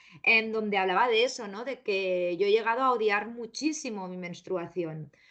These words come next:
Mi menstruación y todo lo que conlleva, todo el ciclo, lo llega, yo lo he llegado a odiar muchísimo.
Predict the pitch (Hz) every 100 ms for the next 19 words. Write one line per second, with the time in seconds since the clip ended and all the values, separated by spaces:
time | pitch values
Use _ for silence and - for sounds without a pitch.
0 | _ - 220 214 202 208 220 277 277 269
1 | 202 190 175 190 240 175 214 214 190 202
2 | 220 180 185 220 233 214 - 202 208 208
3 | 220 226 254 - 196 180 175 185 185 233
4 | 233 240 220 202 165